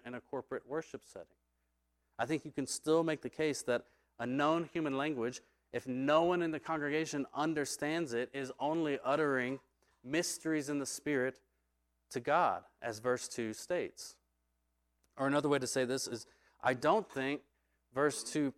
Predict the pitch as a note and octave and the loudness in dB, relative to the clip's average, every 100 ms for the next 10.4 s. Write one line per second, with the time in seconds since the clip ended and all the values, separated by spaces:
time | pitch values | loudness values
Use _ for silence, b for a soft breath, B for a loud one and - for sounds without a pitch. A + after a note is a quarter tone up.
0 | - - F3 E3+ D3 D3 - - _ _ | -4 2 6 6 2 -2 -12 -16 _ _
1 | _ _ _ _ - C#3+ - C#3+ C#3+ D3+ | _ _ _ _ 0 0 0 -2 0 -2
2 | B2+ B2 C#3+ - - - _ _ _ _ | -2 2 2 2 -6 -12 _ _ _ _
3 | _ _ C3 C3 C3 C3 C#3+ C3+ A#2 - | _ _ -2 -2 0 0 0 -2 -6 2
4 | F3 D#3+ A#2 A2 A#2+ C3 - - - C3 | 4 4 -2 -4 -4 -8 -14 -12 -4 -2
5 | B2+ C3 - B2 D3+ G#2+ F#2 F2 E2 _ | -2 -4 -6 -4 -4 -6 -14 -20 -20 _
6 | _ _ _ _ _ F#2+ G2+ B2 A2+ G#2 | _ _ _ _ _ -16 -10 -8 -8 -10
7 | - G#2+ - - _ _ _ _ _ _ | -14 -16 -16 -20 _ _ _ _ _ _
8 | _ - - D3 - B2+ A2+ D3 C3+ - | _ -20 -8 -8 -6 -10 -6 -4 -4 -2
9 | B2 A#2 A2 - A2 A2 B2 G#2 - _ | 0 2 0 -4 -6 -2 -2 -2 -8 _
10 | - D3 B2 - | 6 6 6 0